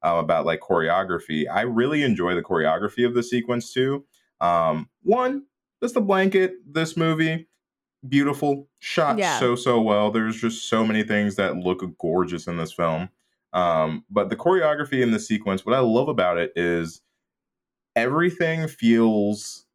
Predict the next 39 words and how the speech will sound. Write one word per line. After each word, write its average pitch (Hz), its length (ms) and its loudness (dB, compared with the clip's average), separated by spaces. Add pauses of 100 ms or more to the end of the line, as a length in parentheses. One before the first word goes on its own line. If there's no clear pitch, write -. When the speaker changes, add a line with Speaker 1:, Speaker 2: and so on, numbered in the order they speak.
(160)
Speaker 1:
like 98 380 2
something 92 380 0
Alexia 87 540 0
is 76 200 -6
capable 78 560 -4
of 71 120 -12
doing. - 340 -6
Like, 90 180 -4
the 107 80 2
way 127 120 2
that - 140 -2
she 185 120 -2
dispatches 110 460 0
Speaker 2:
Mm-hmm. 104 80 0
Speaker 1:
all 104 160 4
of 101 60 -4
these 101 180 0
people 131 640 0 (220)
are 95 200 2
ways 92 340 2
that 90 140 2
I'm 87 140 0
like, 82 280 -2 (360)
if 90 180 -6
this, 87 480 -4 (280)
if 92 160 -2
this 107 200 -2
woman 95 380 2
was 85 120 -4
in 87 180 -2
this 95 140 -2
scenario 107 600 0
and 90 180 -4
she 92 140 -4
had 92 200 0
to 90 60 -6
kill 98 200 0
these 131 200 2
people, 165 500 -4